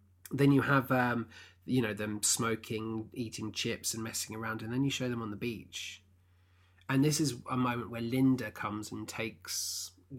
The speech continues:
you know, goes up to the narrator and directly speaks to him and says,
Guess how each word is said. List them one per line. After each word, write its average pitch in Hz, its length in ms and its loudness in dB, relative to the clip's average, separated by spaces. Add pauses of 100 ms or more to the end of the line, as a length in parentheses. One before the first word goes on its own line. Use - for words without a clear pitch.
(140)
you 135 100 -6
know, 123 60 -6
goes 120 200 -6
up 120 160 -4
to - 100 -8
the 117 60 -6
narrator 117 320 -4
and 107 100 -8
directly 110 380 -6
speaks - 400 0
to 127 80 -8
him 104 140 -8
and 101 100 -8
says, 107 220 -12